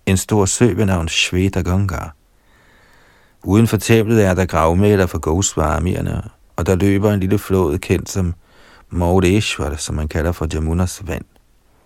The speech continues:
Knap en kilometer fra dette vandløb ligger Shri Nityananda Prabhus fødested. Der ser ud til at have været en stor kirtanhal foran templet, men den er med tiden gået i forfald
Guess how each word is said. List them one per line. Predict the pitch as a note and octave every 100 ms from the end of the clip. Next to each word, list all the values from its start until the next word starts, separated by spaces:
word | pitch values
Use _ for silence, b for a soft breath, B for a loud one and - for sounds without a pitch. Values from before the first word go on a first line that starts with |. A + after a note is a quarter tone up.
| b b b b b b b b b b b b b
Knap | - G#2 A2+ C3
en | C3+
kilometer | - A#2+ A2+ B2 A#2+
fra | B2 A2+
dette | G#2 F#2
vandløb | F2 G2 A2+ A2+ -
ligger | E2 D#2+
Shri | D#2+ E2+ E2+
Nityananda | F2 D#2+ E2 D2 D#2 F2+
Prabhus | G#2 A2 G2+ D#2+ - -
fødested. | - G#2+ C3+ - - B1 D2+ _ _ _ _ _ _ _ _ - B B B B B B B B _ -
Der | A2+
ser | A2+ B2+
ud | C3
til | -
at | B2+
have | A#2 A2
været | G2 G2+ A2+
en | G2+
stor | - A2+ G#2
kirtanhal | - G2+ G2 B2 A2 D#2+
foran | - - D2+ F2
templet, | - D2+ - E2 E2 - _ -
men | F2
den | G#2
er | G2 G2
med | B2
tiden | B2 - E2 F#2
gået | F2+ F2
i | F#2
forfald | - G#2 - D#2